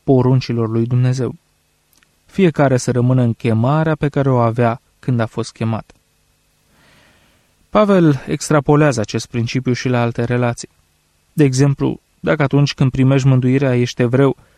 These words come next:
nu încerca să devii un neevreu. Dacă nu ești evreu, nu încerca să devii evreu.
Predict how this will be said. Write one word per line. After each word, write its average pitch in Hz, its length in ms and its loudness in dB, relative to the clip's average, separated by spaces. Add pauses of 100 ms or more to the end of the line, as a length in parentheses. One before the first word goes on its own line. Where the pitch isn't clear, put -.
(320)
nu 180 80 -4
încerca 123 360 -2
să 135 140 -2
devii 127 300 0
un 131 180 2
neevreu. 147 480 0 (600)
Dacă 175 240 0
nu 220 100 2
ești 247 200 0
evreu, 127 320 0 (500)
nu 151 100 2
încerca 143 340 2
să 127 120 -2
devii 127 280 0
evreu. 147 320 0